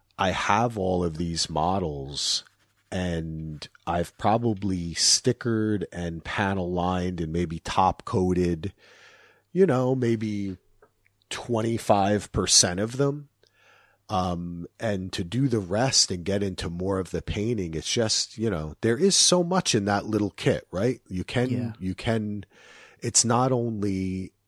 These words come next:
Speaker 1: getting, uh, I remember when I first started, the guy at the local hobby town that I go to,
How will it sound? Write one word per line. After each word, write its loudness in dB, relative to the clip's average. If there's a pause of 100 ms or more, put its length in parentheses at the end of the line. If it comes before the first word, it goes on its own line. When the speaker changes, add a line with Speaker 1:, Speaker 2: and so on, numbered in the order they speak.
(240)
Speaker 1:
getting, 0
uh, -2
I -2
remember 4
when 4
I -2
first 0
started, 4
the -2
guy 0
at 0
the -4
local 0
hobby 0
town -6
that -8
I -6
go 2
to, -6